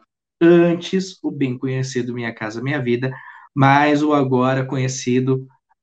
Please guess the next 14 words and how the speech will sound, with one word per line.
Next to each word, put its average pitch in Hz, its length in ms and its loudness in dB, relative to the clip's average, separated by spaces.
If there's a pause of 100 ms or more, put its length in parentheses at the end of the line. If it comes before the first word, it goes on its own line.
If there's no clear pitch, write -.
por 127 380 4
Casa 123 340 -2
Verde 120 320 -4
e - 20 -4
Amarela, 120 380 -6 (920)
né? 131 320 -2 (480)
Nesse 240 400 6
sentido, 135 580 -4 (600)
é, 135 120 -4
o, - 280 -4 (640)
qual 311 140 4
é 349 40 0
o 330 40 -4
sim-, - 360 -8